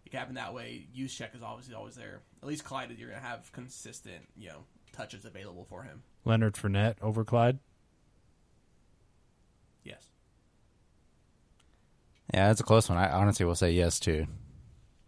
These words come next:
Speaker 2: Damien Harris over Clyde?
Speaker 3: Okay, now we're setting your roster.
Speaker 2: <laughs> Uh,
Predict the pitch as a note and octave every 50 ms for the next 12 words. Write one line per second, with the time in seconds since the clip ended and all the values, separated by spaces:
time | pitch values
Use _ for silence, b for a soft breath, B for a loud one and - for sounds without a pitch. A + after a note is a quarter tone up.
0 | _ _ _ _ _ _ _ _ _ _ _ _ _ _ - A2 G#2+ G#2 G#2 G2
1 | A2 A2 G#2+ A#2+ C3 - - - - A2+ A#2+ A#2+ A#2 - C3+ B2+ B2+ C#3 C#3 -
2 | _ _ _ _ _ _ _ _ _ _ _ _ _ _ _ _ _ _ _ _
3 | _ _ _ _ _ _ _ _ _ b b b b b b b b - G#2+ F#2+
4 | F#2+ F#2+ G2+ A2 A2+ G#2+ G2 - - G#2+ G2 F#2+ F#2+ F2+ E2+ D#2+ F2 E2+ F2 -
5 | - B4+ A#4+ A3+ - - A#3 - - A#3 B3+ A3 G#3+ F3 F3 F#3 - B3 G3 D#3+
6 | C#3+ - - D#3 C#3+ - - - B2 C3 - G3+ - - G#3 F3+ D#3+ - - -
7 | - C#3 - - - - F3+ - - - - - - - - - - _ _ -
8 | B B F#3 G#3+ G#3+ G3 E3+ D#3 C#3 C3 - - - B2 A2+ G#2+ G#2 G2+ F#2+ F#2
9 | F#2+